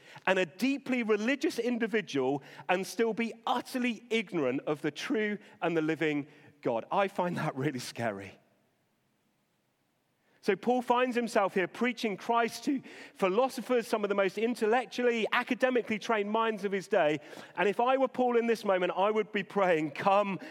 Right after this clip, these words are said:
Lord Jesus, come. Get me out of this place, Lord."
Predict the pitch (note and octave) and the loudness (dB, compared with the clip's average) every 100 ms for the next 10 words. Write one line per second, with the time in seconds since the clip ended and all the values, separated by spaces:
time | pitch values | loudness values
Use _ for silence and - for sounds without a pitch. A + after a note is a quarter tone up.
0 | - D3 F3 D#3 F3 F#3+ F3+ E3 - C#3+ | -4 2 2 2 0 0 0 -4 -2 -2
1 | A#2 - - _ _ _ _ _ _ _ | -2 -10 -20 _ _ _ _ _ _ _
2 | _ E3+ A3+ A#3 A#3+ A3+ G3 E3 - - | _ 0 2 4 4 4 4 2 0 2
3 | C#3 C3 - C3 C3+ D#3+ | 2 2 0 2 2 0